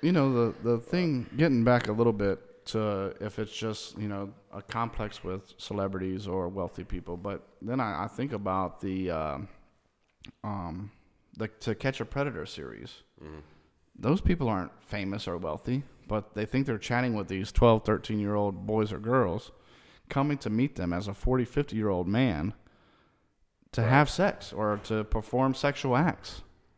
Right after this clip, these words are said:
Speaker 1: And they walk in to their house and they're like, "I'm here." And then, you know, Chris Hansen steps out and is like, "Why are you here?" And he's like, "Uh,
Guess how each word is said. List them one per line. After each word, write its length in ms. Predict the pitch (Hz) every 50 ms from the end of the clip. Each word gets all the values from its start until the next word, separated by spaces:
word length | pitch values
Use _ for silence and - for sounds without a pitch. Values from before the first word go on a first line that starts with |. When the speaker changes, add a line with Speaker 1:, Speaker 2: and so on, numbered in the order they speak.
| _ _ _ _ _ -
Speaker 1:
And 140 | 107 110
they 80 | 113 113
walk 360 | 110 113 120 127 135 131 - 147
in 300 | 165 180 127 90 95 - - - -
to 100 | - 120
their 140 | 117 113 107
house 340 | 139 165 165 147 107 - -
and 100 | 107 104
they're 80 | 95
like, 300 | 98 101 95 92 95 - - - - _ _ - - - - _ _ _ _ _ _ _ _ - - -
"I'm 180 | - 101 107 101
here." 200 | 143 170 170 120
And 220 | 98 90 90 98 101
then, 220 | 95 90 92 92
you 100 | 95 101
know, 120 | 98 92 101
Chris 240 | - - 120 117 -
Hansen 300 | 139 156 160 - 104 101
steps 300 | - - 107 95 - -
out 200 | 156 160 131 -
and 80 | - 101
is 80 | 104
like, 140 | 95 92 98 101
"Why 120 | 98 101
are 80 | 107 110
you 140 | 110 107
here?" 180 | 117 143 165 160
And 80 | 131 101
he's 100 | 95 92
like, 180 | - 104 101 - - - - - - _ -
"Uh, 320 | - 95 92 78 80 82